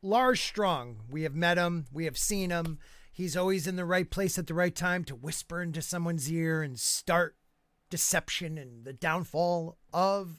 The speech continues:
a line of people, his own included. Um, who is Lars Strong? Lars Strong is a member of the Strong House, uh, son of Lionel Strong, who is now, well,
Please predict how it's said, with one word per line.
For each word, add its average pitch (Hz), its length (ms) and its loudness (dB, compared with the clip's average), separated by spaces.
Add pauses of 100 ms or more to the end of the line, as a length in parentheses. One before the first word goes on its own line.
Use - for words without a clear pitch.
a 196 140 -2
line 180 340 2
of 240 120 -2
people, 277 400 -2 (840)
his 185 180 2
own 240 280 6
included. 175 520 0 (500)
Um, 156 440 -2 (440)
who 220 180 4
is 233 180 4
Lars 240 260 4
Strong? 247 500 -2 (280)
Lars 190 300 6
Strong 180 560 2
is 160 480 -2
a 165 120 -4
member 160 280 2
of 143 80 -2
the 135 80 -6
Strong 185 400 2
House, 170 420 2 (400)
uh, 135 220 0
son 202 680 4 (320)
of 147 280 2
Lionel 190 480 4
Strong, 180 720 2
who 160 340 -2
is 147 480 -10
now, 170 640 -2
well, 127 300 -6